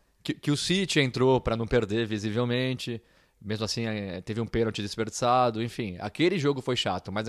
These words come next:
foi um ponto fora da curva, né? É, a gente tá falando aí de quatro temporadas já que os dois times disputam ponto a ponto, é, o,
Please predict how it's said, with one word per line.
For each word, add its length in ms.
foi 120
um 140
ponto 300
fora 120
da 120
curva, 320
né? 180
É, 220
a 60
gente 120
tá 80
falando 320
aí 120
de 100
quatro 420
temporadas 560
já 200
que 100
os 80
dois 180
times 240
disputam 520
ponto 260
a 80
ponto, 400
é, 380
o, 640